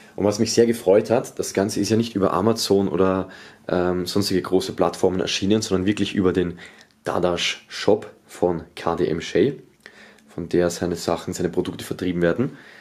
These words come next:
Und dort konnte man sich zu dem Bundle-Inhalt selber aussuchen, ob T-Shirt oder Zip-Hoodie.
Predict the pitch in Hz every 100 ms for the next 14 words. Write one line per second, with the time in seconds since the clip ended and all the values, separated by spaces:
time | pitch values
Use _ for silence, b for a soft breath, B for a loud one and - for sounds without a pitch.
0 | B B B _ 95 123 156 156 - -
1 | 104 107 - 104 110 107 110 107 - 104
2 | 98 82 101 - 98 90 95 95 B B
3 | B - - 101 101 101 98 - 101 -
4 | 113 101 101 98 - 101 - - 135 -
5 | 156 170 - - - 104 101 92 87 87
6 | - - - 139 - 127 143 196